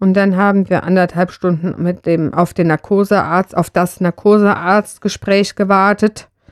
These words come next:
Ich find, die Zeit ging voll schnell rum. Wenn du anderthalb Stunden beim Arzt sitzt, kriegst du einen zu viel. Und da dachte ich, oh Gott, ist schon rum. Ja, und, äh, der war ein bisschen, vielleicht lag das auch wieder an meinem Empfinden.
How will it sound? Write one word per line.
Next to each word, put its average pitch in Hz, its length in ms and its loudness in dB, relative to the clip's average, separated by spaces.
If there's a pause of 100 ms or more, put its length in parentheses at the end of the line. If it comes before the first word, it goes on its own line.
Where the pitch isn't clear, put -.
(300)
Ich - 100 -20
find, 175 200 2
die 165 100 -6
Zeit 175 300 -2
ging 180 140 -6
voll 170 240 0
schnell 170 160 0
rum. 196 160 4
Wenn 165 100 4
du 165 80 2
anderthalb 170 320 2
Stunden 180 240 0
beim 160 180 2
Arzt 185 300 0
sitzt, 214 180 -4
kriegst - 280 -4
du 190 80 0
einen 180 220 0
zu - 120 -14
viel. 214 260 2
Und 190 140 2
da 185 160 2
dachte 185 300 -2
ich, 196 100 -10
oh 170 100 -2
Gott, 185 200 -2
ist - 60 -14
schon 180 160 -2
rum. 180 180 0 (1500)
Ja, 214 240 2 (500)
und, 220 160 6
äh, 190 180 4
der 190 300 2 (140)
war 190 180 4
ein 185 80 2
bisschen, 185 500 2 (2250)
vielleicht 185 380 2
lag 208 180 0
das 196 220 0
auch 202 360 2
wieder 220 320 4
an 180 200 6
meinem 233 420 4
Empfinden. 233 920 4